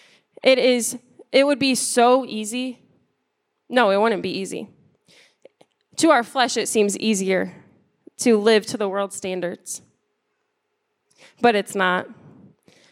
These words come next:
And I know, and I know that so well, because earlier I said my marriage was redeemed in this church, and the enemy tried to lie to me and say, "You shared this story too many times."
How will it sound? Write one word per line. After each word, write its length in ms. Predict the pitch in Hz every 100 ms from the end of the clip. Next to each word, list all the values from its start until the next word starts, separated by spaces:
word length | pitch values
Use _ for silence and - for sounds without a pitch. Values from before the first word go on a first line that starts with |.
| _ _ _ - _ _ _ _
And 140 | 254 247
I 120 | 240
know, 600 | 233 226 233 247 269 277 - - _ _ _ _ _ _ _ _ - - - - _ _ _ _ _ _ _ _ -
and 160 | 233
I 60 | 220
know 200 | 226 233
that 180 | 202 220
so 220 | 226 208
well, 360 | 202 185 190 - - _ _ _ _ _ -
because 640 | 247 233 226 220 214 - - _ _ _ _ _ _ _ _ _ _ _ _ _ _ _ _ _ _ _ -
earlier 340 | 240 240 226
I 120 | 214
said 340 | 214 214 202 -
my 300 | 214 202 196
marriage 360 | 202 208 208
was 160 | 208 196
redeemed 380 | 196 196 196 196
in 80 |
this 180 | 202 196
church, 460 | - 208 214 - - -
and 140 | 233
the 40 | 226
enemy 360 | 190 240 226
tried 260 | 220 226 208
to 60 | 180
lie 220 | 180 190
to 80 | 196
me 120 | 190
and 140 | 190
say, 120 | 196
"You 180 | 185 185
shared 260 | 185 202 190
this 140 | 190
story 320 | - 202 196 190
too 160 | -
many 240 | 208 196 185
times." 520 | 190 190 214 202